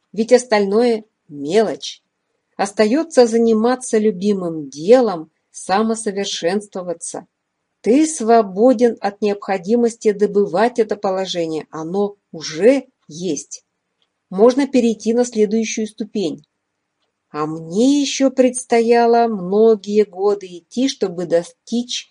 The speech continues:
хотя бы его уровня. Меня стало бросать по всему миру, а он, получив травму, забросил танцы и свернул с пути совсем в другом направлении.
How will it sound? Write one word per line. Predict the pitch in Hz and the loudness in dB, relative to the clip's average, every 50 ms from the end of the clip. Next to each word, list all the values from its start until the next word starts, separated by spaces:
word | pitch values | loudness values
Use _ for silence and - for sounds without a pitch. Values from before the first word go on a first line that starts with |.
| _ _ _ _ _ | _ _ _ _ _
хотя | _ - 190 180 170 - - - 202 214 240 | _ -4 -4 -4 -4 -4 -6 -2 0 0 0
бы | 233 226 247 247 | 2 0 0 -2
его | 262 254 175 160 170 160 147 147 156 170 180 190 _ | -2 -4 -8 -8 -10 -10 -8 -6 -6 -6 -6 -8 _
уровня. | - 170 160 160 151 143 143 147 143 147 - _ _ _ _ _ _ _ _ _ _ _ _ _ _ _ _ _ _ _ _ _ _ _ _ _ _ _ - | -10 -8 -8 -6 -8 -8 -8 -10 -12 -12 -16 _ _ _ _ _ _ _ _ _ _ _ _ _ _ _ _ _ _ _ _ _ _ _ _ _ _ _ -4
Меня | 190 208 240 302 330 330 | 0 2 2 2 2 0
стало | 330 - 285 294 294 285 262 | 0 0 0 2 4 4 4
бросать | 226 233 233 233 - - 254 254 254 - | 4 4 2 2 2 2 2 2 2 0
по | 226 | -4
всему | 226 - - - 233 226 226 226 | -4 -4 -2 0 2 2 2 2
миру, | 214 220 269 302 294 277 262 - - | 2 2 2 2 2 2 0 0 0
а | - 214 | 2 4
он, | 240 294 320 277 | 4 4 2 2
получив | 269 226 214 220 220 214 - - 196 190 - - _ | 0 2 2 2 2 0 -2 -6 -8 -8 -10 -14 _
травму, | - 165 170 190 233 262 262 254 240 233 240 233 233 - _ _ _ _ _ _ _ _ _ _ _ | -8 -4 0 2 2 2 2 0 0 -2 -2 -2 -4 -8 _ _ _ _ _ _ _ _ _ _ _
забросил | 156 143 156 170 160 156 185 208 262 302 294 - 277 262 254 | -10 -6 -4 -4 -4 0 2 2 2 2 2 0 -2 -2 0
танцы | 247 - 247 247 247 247 240 - - 220 220 | 2 4 4 4 2 0 -4 -2 -2 0 0
и | 220 247 - - 240 | 0 -2 -4 -6 -6
свернул | 240 - 208 202 208 208 208 226 233 220 | -6 -4 -2 -2 0 2 2 2 2 0
с | 214 - | -2 -6
пути | - - 190 185 - - 247 | -12 -14 -14 -10 -8 -6 -6
совсем | 240 - - 175 175 - - - 254 285 320 285 - _ - | -4 -4 -4 -4 -4 -4 -6 -4 -4 -4 -4 -6 -10 _ -14
в | 160 | -10
другом | 151 170 165 147 147 185 202 202 208 202 _ _ | -6 -6 -6 -4 -4 -4 -4 -4 -6 -8 _ _
направлении. | - 175 175 - 175 175 170 156 156 160 156 151 147 143 147 151 | -10 -10 -6 -2 -2 -2 -2 -2 -4 -6 -6 -6 -8 -10 -14 -16